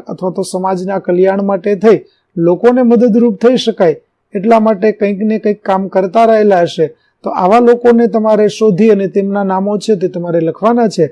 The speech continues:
અહીં મેં આપેલા નામો છે તે માત્ર નમૂનારૂપ છે કે તમે આવા આવા લોકોના નામો લખી શકો.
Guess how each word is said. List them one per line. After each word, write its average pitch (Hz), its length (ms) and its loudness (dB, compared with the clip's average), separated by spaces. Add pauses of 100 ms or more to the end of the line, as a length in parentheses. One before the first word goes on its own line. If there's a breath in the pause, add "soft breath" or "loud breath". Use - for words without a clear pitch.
(300 loud breath)
અહીં 208 280 2
મેં 226 160 0
આપેલા 226 400 2
નામો 214 320 -4
છે 226 180 -2
તે 226 140 -6
માત્ર 175 360 -6
નમૂનારૂપ 196 560 0
છે 226 200 -2
કે 220 140 -6
તમે 175 220 -8
આવા 175 260 -2
આવા 185 160 0
લોકોના 175 460 -6
નામો 165 300 -2 (380)
લખી 226 320 0
શકો. 196 320 -4